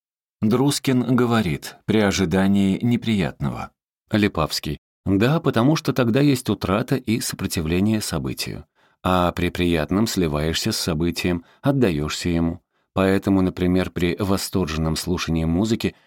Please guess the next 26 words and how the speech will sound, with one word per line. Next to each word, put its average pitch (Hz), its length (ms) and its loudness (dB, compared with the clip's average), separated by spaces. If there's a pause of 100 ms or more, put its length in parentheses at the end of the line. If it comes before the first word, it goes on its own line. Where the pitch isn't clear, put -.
невозможно 98 760 2
сказать, 90 440 0
сколько 82 440 -4
прошло 87 340 -4
времени. 80 480 -8 (540)
Воздушный 113 580 2
шар 131 300 0
парит 90 340 -2
по 85 140 -2
ветру, 76 400 -4 (240)
поэтому 98 500 2
он 113 260 2
не 110 120 0
чувствует 92 540 0
движения, 78 680 -2 (200)
для 101 180 2
него 92 260 4
ветра 85 360 -2
не 95 160 2
существует. - 840 -8 (340)
Поезд 104 520 4
же 123 240 4
чувствует 139 520 2
движение 101 500 2
по - 120 -4
толчкам, 76 680 -4